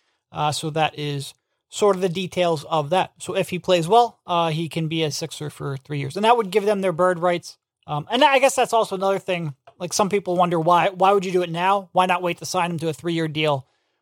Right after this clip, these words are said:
over the summer. Well, first of all, you might have a reason to use that entire taxpayer mid-level. Um, so you don't wanna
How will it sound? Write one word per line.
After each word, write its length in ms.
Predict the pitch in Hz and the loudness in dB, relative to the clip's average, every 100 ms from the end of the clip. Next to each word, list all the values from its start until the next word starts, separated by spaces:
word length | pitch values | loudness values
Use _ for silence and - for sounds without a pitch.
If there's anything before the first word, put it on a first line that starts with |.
| - | 0
over 160 | 196 180 | 2 2
the 60 | |
summer. 240 | - 202 233 | 2 2 4
Well, 120 | 233 | 4
first 220 | 320 285 | 4 2
of 40 | |
all, 100 | 240 | 0
you 100 | 214 | 0
might 140 | 214 202 | -2 0
have 140 | 190 | 0
a 60 | 180 | 0
reason 360 | 170 180 175 | 0 0 0
to 60 | 156 | -6
use 500 | 147 160 170 170 - - | -4 -4 -2 -4 -8 -4
that 160 | 170 | -4
entire 560 | 175 165 151 147 147 139 _ _ _ _ _ - | -2 0 0 -2 -6 -10 _ _ _ _ _ 2
taxpayer 440 | 185 - 190 170 | 2 2 -2 0
mid-level. 460 | 170 156 170 226 _ _ _ _ 156 | -2 0 -2 -4 _ _ _ _ -4
Um, 340 | 151 147 143 | -2 -2 -4
so 140 | - | -2
you 100 | 180 | 0
don't 160 | 180 185 | 0 0
wanna 280 | 175 151 | -4 -6